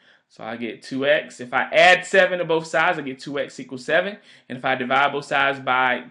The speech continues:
two, I get seven halves. X equals seven halves. This is the x value, or the value,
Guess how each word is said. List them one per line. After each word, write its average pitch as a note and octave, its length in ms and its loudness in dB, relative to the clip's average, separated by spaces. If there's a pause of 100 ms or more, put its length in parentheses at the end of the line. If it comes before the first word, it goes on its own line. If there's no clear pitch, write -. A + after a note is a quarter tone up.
two, G#3 380 -12
I C3+ 100 -4
get B2 200 -10
seven B2 400 -8
halves. - 580 -14
X A#2+ 260 -10
equals B2 240 -12
seven B2 260 -4
halves. - 440 -14 (440)
This E3+ 840 2
is E3 180 -4
the E3 220 -14
x F#3 260 2
value, C3 640 0 (220)
or B2 140 -8
the C#3+ 100 -10
value, B2+ 540 -2